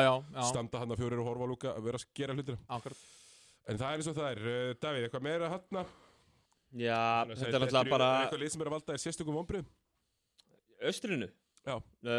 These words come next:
Speaker 2: E-,
Speaker 3: Chica-
Speaker 2: eða, eða Vestri?
Speaker 3: Já, ég taka Austri kannski bara. Mér finnst, hérna, ég hélt kannski að Raptors eru sterkari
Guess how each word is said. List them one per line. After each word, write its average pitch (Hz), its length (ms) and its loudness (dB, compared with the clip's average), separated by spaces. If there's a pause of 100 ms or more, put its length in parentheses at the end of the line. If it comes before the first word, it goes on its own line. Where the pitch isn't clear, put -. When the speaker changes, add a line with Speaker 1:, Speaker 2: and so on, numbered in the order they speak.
(120)
Speaker 2:
E-, 123 40 2
Speaker 3:
Chica- 151 340 4
Speaker 2:
eða, 139 60 -2
eða 156 160 0
Vestri? 147 300 -4 (100)
Speaker 3:
Já, 139 200 2 (200)
ég 196 120 -4
taka 208 220 0
Austri 196 260 2
kannski 123 220 0
bara. 113 200 2 (340)
Mér 131 140 -4
finnst, 139 100 -6
hérna, 147 280 0 (180)
ég 151 160 2
hélt - 440 0
kannski 165 420 -2 (180)
að 127 180 0
Raptors 202 440 -4
eru 165 120 -8
sterkari 190 380 -8